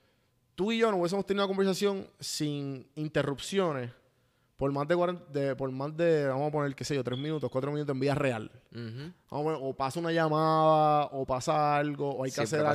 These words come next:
Speaker 2: pasaba algo.
Speaker 1: Pasa algo. Y, y es con todo el mundo igual, como que así, sin interrupciones, loco. Así como que estamos hablando normal, ¿sabes?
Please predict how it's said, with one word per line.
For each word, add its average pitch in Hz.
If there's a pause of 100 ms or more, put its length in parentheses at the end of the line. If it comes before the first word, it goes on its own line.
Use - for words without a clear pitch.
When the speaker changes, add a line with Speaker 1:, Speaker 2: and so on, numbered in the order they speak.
Speaker 2:
pasaba 104
algo. 92
Speaker 1:
Pasa 160
algo. 120
Y, 131
y 131
es 127
con 170
todo 185
el 190
mundo 180
igual, 175
como 170
que 120 (200)
así, 160
sin 143
interrupciones, 135
loco. 113
Así 139
como 135
que 110
estamos 113
hablando 143 (200)
normal, 131 (500)
¿sabes? 104